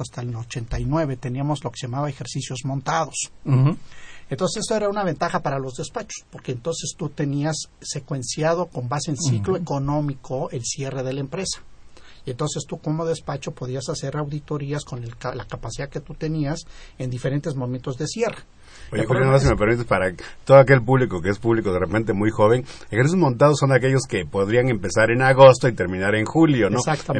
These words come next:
Speaker 3: Empezaban en
Speaker 2: Ajá.
Speaker 3: diciembre y terminaban en noviembre. Y no eran de acuerdo con el año calendario.
Speaker 1: Nadie.
Speaker 3: Digo, nada más
Speaker 2: No,
Speaker 3: lo
Speaker 2: no,
Speaker 3: aclaro
Speaker 2: no
Speaker 3: porque sí
Speaker 2: coincidían.
Speaker 3: tenemos mucho público que es muy
Speaker 1: Exacto,
Speaker 3: joven y no
Speaker 1: exacto,
Speaker 3: sabe
Speaker 1: no,
Speaker 3: de esto.
Speaker 1: es
Speaker 2: Que eso
Speaker 1: exacto.
Speaker 2: pasa en los Estados Unidos todavía.
Speaker 1: Así es.
Speaker 2: Eso.
Speaker 1: En-, entonces,
Speaker 3: Y así debería de ser,
Speaker 1: o sea,
Speaker 3: pero
Speaker 1: el
Speaker 3: volvemos
Speaker 1: sí
Speaker 3: al mismo tema que tú decías,
Speaker 2: es
Speaker 3: Carlos.
Speaker 2: más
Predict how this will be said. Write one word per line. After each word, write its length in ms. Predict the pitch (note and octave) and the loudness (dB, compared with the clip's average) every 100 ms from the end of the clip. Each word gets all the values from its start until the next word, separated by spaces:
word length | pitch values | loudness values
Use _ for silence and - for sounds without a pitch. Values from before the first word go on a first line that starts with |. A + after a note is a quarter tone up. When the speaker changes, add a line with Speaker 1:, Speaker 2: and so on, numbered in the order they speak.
| - | -2
Speaker 3:
Empezaban 320 | F#2+ A2+ B2 | 4 4 6
en 60 | A#2+ | 4
Speaker 2:
Ajá. 80 | A#2+ | 2
Speaker 3:
diciembre 300 | - A#2 B2 | 2 2 0
y 40 | |
terminaban 420 | A#2 - F#2 G#2 A2+ | 0 -2 0 0 2
en 80 | |
noviembre. 380 | A#2+ D3 E3+ A#2 - - - | 4 6 6 4 -2 -8 -2
Y 120 | G#2 | 2
no 180 | C3 F#3 | 4 4
eran 220 | G3+ C#3+ | 4 4
de 80 | G2+ | 4
acuerdo 280 | G#2+ A2 | 4 4
con 160 | G2 F#2+ | 2 0
el 100 | F#2 | 0
año 180 | G2+ G2+ | 0 0
calendario. 460 | F#2 G2+ B2+ D#3+ - | 0 0 0 2 2
Speaker 1:
Nadie. 120 | G3 | 2
Speaker 3:
Digo, 140 | - | 4
nada 120 | D#3 | 6
más 80 | C3+ | 6
Speaker 2:
No, 60 | D3+ | 8
Speaker 3:
lo 60 | C#3 | 6
Speaker 2:
no, 40 | |
Speaker 3:
aclaro 240 | C#3+ C#3 D3 | 8 8 8
Speaker 2:
no 40 | |
Speaker 3:
porque 200 | - D#3 D3 | 2 0 0
sí 20 | |
Speaker 2:
coincidían. 420 | E3 C#3+ C#3 F#3 | 0 -2 0 4
Speaker 3:
tenemos 260 | F#3 F#3 F3 | 8 10 10
mucho 240 | D#3+ C#3+ | 8 6
público 360 | B2 C3 B2+ G#2 | 4 0 -2 -2
que 100 | A2+ | -2
es 60 | A2 | 0
muy 120 | A#2+ | 2
Speaker 1:
Exacto, 120 | A#2+ B2 | 6 6
Speaker 3:
joven 160 | B2 | 6
y 20 | G2+ | 4
no 40 | G#2+ | 0
Speaker 1:
exacto, 100 | G2+ F#2+ | 0 0
Speaker 3:
sabe 180 | F#2+ | 0
Speaker 1:
no, 220 | C3 D3 C3+ | 0 0 -2
Speaker 3:
de 80 | |
esto. 200 | - - - - | -6 -12 -12 -10
Speaker 1:
es 120 | D#3 | -2
Speaker 2:
Que 80 | D#3 | 2
eso 180 | E3+ B2+ | 2 2
Speaker 1:
exacto. 100 | B2+ | 2
Speaker 2:
pasa 220 | A#3 - | 2 2
en 60 | - | 0
los 160 | C3 | -2
Estados 300 | C#3 G3+ F#3+ | 0 0 0
Unidos 300 | - G#3+ C#4 - | 0 -2 -2 -2
todavía. 460 | G3 E3+ G3 B3 C3 | -2 -2 -2 -4 -2
Speaker 1:
Así 220 | D3 G#3 | 0 2
es. 40 | A3+ | 0
Speaker 2:
Eso. 60 | - | -2
Speaker 1:
En-, 140 | C#3+ - - | -6 -6 -10
entonces, 300 | C#3+ - B2 | -6 -2 2
Speaker 3:
Y 40 | C3+ | 2
así 160 | F#3+ | 4
debería 380 | A#3 G#3+ D3+ E3+ | 6 6 6 4
de 140 | E3+ C#3 | 2 0
ser, 320 | F3+ G#3 F#3+ | -2 0 -2
Speaker 1:
o 40 | F#3 | -4
sea, 140 | E3 | 2
Speaker 3:
pero 200 | - C3+ B2 | 8 10 10
Speaker 1:
el 40 | |
Speaker 3:
volvemos 260 | B2+ D#3 F#3 | 10 10 8
Speaker 1:
sí 60 | |
Speaker 3:
al 60 | C#3+ | 8
mismo 160 | D#3+ C#3+ | 6 6
tema 220 | D3+ C#3+ | 4 4
que 100 | A2 | 2
tú 100 | C3+ | 4
decías, 280 | C#3+ D#3+ C#3 | 4 4 4
Speaker 2:
es 80 | C3+ | 4
Speaker 3:
Carlos. 180 | A2+ | 6
Speaker 2:
más 80 | C#3+ | 4